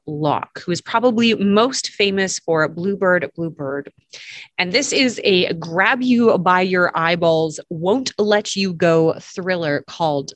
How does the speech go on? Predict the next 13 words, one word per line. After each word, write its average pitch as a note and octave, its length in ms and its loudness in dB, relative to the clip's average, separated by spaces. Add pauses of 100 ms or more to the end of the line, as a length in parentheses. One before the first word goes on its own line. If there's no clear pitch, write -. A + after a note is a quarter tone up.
The D#3+ 220 -8
Cutting C#3+ 640 -2
Season. - 540 -12 (1000)
The F#3+ 200 4
writing A3+ 400 2
in G3 260 2
this F#3 400 0
is D#3+ 460 -2 (280)
so - 920 2
good D#3+ 460 0
and E3 220 -4
so F#3+ 500 0
sharp. - 540 -2